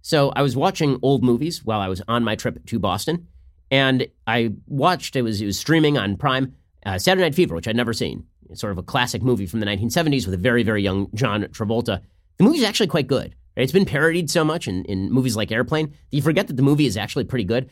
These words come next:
It also is a relic of a time, and when you watch it, you realize that that time, the nineteen seventies, as scuzzy and terrible as it was in a wide variety of ways, that our sensitivities now would not allow a movie like this to be made. It wouldn't. I mean, when John Travolta, hi-, his character,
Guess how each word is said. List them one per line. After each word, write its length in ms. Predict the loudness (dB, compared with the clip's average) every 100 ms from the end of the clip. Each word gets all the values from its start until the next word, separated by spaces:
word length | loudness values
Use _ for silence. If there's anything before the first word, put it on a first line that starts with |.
| _
It 100 | -4
also 460 | 0 0 2 2 2
is 100 | 0
a 60 | 0
relic 360 | 2 2 0
of 60 | -2
a 40 |
time, 300 | -2 0 0
and 100 | 2
when 100 | 2
you 80 | 2
watch 320 | 2 0 -2
it, 120 | -4 -4
you 100 | -2
realize 580 | 2 2 2 -4 -8 -12 -20 _ -4
that 280 | 0 0 -2 -14 -20 _ _
that 260 | 0 0 0
time, 360 | -2 0 0
the 80 | 0
nineteen 280 | -2 -2 -2
seventies, 520 | 0 0 0 -4 -8 _ _
as 240 | -6 -4 -2
scuzzy 420 | 0 4 4 2
and 140 | 0
terrible 380 | -2 0 0 0
as 100 | -2
it 80 | -2
was 260 | -2 -2 -2
in 120 | -2
a 40 |
wide 280 | 0 0 0
variety 600 | -2 -2 0 -2 -2 -4 -6
of 160 | -6
ways, 340 | -2 -2 -4 -8 -16 -18 -20 -4
that 260 | 0 0 -4 _ -20 -2
our 80 | 2
sensitivities 600 | 4 2 2 0 -2 0
now 140 | 0 0
would 200 | 2 4
not 160 | 2
allow 180 | 0 0
a 40 | 0
movie 200 | 0 0
like 160 | -2
this 140 | -4 -4
to 60 |
be 60 | -4
made. 200 | -4 -4
It 80 | 0
wouldn't. 300 | 0 0 -2
I 60 |
mean, 120 | 0 2
when 220 | 0 0
John 200 | 0 2
Travolta, 580 | 2 2 0 -2 -6 -6
hi-, 240 | -4 -2
his 140 | -2 0
character, 520 | 2 2 0 -4 -4